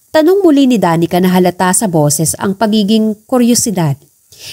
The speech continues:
Kinuha niya ang biscuits at sumubo ulit. "She's died." Muli na namang nabilaukan si Danica dahil sa kanyang narinig. Agad din naman siyang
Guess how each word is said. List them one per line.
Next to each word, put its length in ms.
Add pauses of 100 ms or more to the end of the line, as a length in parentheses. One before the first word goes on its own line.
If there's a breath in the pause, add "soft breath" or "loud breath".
(120 loud breath)
Kinuha 380
niya 180
ang 80
biscuits 720
at 260 (300)
sumubo 640
ulit. 240 (1120)
"She's 380
died." 460 (1080 loud breath)
Muli 320
na 80
namang 400
nabilaukan 800
si 160
Danica 400
dahil 320
sa 160
kanyang 320
narinig. 640 (400 soft breath)
Agad 320
din 160
naman 160
siyang 400